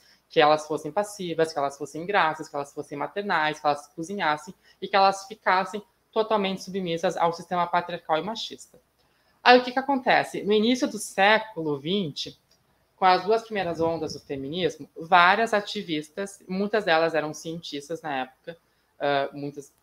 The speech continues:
em comparação com os homens, eram poucas, porque a, a, a ciência, ela sempre foi um espaço extremamente, ah, patriarcal, machista, masculinizador.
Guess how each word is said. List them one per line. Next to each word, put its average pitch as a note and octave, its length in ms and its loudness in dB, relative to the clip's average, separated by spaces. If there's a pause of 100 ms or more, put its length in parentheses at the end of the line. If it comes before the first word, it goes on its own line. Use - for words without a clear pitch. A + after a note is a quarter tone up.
(180)
em E3 60 -6
comparação F3+ 540 2
com G#3+ 160 -2
os G3 140 -2
homens, F3 320 4
eram F3 200 4
poucas, F3 380 2
porque - 260 -10
a, C#3+ 200 0
a, C#3 500 0
a C#3+ 80 -10
ciência, D#3 640 -8 (320)
ela D3+ 160 4
sempre F3 320 -8
foi E3 160 -10
um - 20 -6
espaço D3+ 380 -2
extremamente, D3 1040 -4
ah, C3+ 400 -6 (520)
patriarcal, D#3+ 760 4
machista, D#3 1080 -6 (240)
masculinizador. D3+ 1080 0